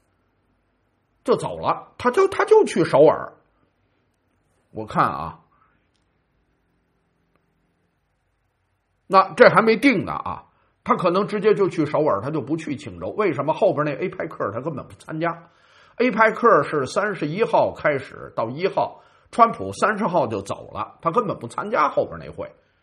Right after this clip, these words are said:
所以说二十九号和李在明峰会、国事访问，然后就剩下了一天，也就是三十号，他转天走。那习近平呢是三十号到，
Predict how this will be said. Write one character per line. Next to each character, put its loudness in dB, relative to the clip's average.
所 2
以 6
说 8
二 10
十 -2
九 -2
号 8
和 4
李 0
在 0
明 -4
峰 -2
会、 4
国 0
事 -4
访 -6
问， 0
然 4
后 6
就 0
剩 -4
下 -6
了 -8
一 -4
天， -12
也 -10
就 -10
是 -16
三 -8
十 -12
号， -14
他 -8
转 -10
天 -6
走。 -14
那 6
习 -2
近 2
平 -2
呢 2
是 0
三 4
十 0
号 4
到， 4